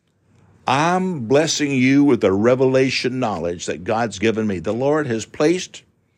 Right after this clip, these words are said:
these truths in my being to pass them on to you. Your success,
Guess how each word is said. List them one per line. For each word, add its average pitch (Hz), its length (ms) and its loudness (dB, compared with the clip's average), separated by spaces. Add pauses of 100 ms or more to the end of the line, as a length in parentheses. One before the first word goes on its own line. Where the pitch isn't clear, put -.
(320)
these 151 320 -2
truths - 580 -2
in 110 160 -2
my 123 180 0
being 101 600 -2 (600)
to 107 80 0
pass 135 460 -2
them 127 340 0
on 107 360 2
to 110 140 -2
you. 95 240 0
Your 180 680 2
success, - 1160 -4